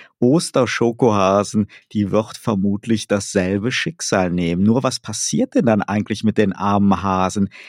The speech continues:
Werden die wirklich eingeschmolzen oder leben dann so eine magische Wiedergeburt als Nikolaus? Oder landen sie dann doch leider auf der Lebensmittelhalde? Ich vermute, dass die großen Supermarktketten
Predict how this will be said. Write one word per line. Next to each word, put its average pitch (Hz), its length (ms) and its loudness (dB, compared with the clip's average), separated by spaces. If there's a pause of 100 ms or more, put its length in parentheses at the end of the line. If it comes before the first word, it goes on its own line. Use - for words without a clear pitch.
(160)
Werden 101 380 -2
die 95 320 -2
wirklich 139 640 0
eingeschmolzen 170 1000 0
oder 104 100 2
leben 131 480 -2
dann 135 420 0
so 120 180 2
eine 123 240 0
magische 131 720 0
Wiedergeburt 127 800 2
als 104 240 -4
Nikolaus? 113 840 0 (420)
Oder 131 280 2
landen 113 400 -2
sie 110 200 2
dann 110 200 2
doch 104 320 0 (300)
leider 107 520 0
auf - 200 -8
der 127 180 0
Lebensmittelhalde? 95 1200 -2
Ich - 200 -6
vermute, 175 760 0
dass - 180 -2
die 139 140 0
großen 143 440 2
Supermarktketten 120 1300 0